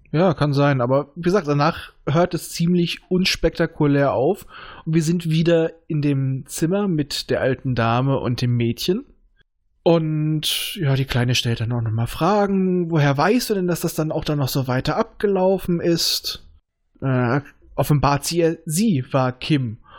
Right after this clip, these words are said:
Und ich muss auch sagen, anfangs war es von der Kameraeinstellung und so weiter auch so, dass man das nicht direkt sehen konnte.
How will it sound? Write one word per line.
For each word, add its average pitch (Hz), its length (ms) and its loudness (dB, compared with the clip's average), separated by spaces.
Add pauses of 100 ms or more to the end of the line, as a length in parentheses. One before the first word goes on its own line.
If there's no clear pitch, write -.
(220)
Und 160 380 -2
ich 151 100 0
muss 208 160 4
auch 190 80 2
sagen, 180 240 2
anfangs 190 440 -2
war 170 100 4
es 160 100 -2
von 170 140 0
der 147 120 2
Kameraeinstellung 170 1200 2
und 165 80 -2
so 170 80 0
weiter 160 180 0
auch 139 80 0
so, 170 160 2
dass 180 200 0
man 165 100 2
das 156 180 0
nicht 175 200 -2
direkt 135 360 -2
sehen 165 360 2
konnte. 135 560 -2